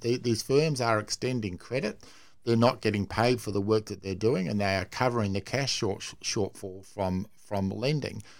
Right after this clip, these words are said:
And so that's one of the things that I'm, I, I'm, I am seeing out there.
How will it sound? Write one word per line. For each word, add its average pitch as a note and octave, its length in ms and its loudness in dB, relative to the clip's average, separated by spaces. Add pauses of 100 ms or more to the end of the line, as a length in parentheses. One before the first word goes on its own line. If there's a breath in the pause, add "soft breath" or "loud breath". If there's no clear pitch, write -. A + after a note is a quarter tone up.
(140)
And A2 140 -2
so A2 180 6
that's B2 380 6
one G#2+ 220 2
of F2 80 -2
the F2+ 80 -2
things F#2 360 -4
that F#2 120 -2
I'm, F2 260 0 (140)
I, F2 260 0
I'm, F2 220 -2 (160)
I F2+ 120 -2
am F2+ 120 -4
seeing F#2 400 -2 (100)
out F#2+ 260 -2
there. F2+ 260 -4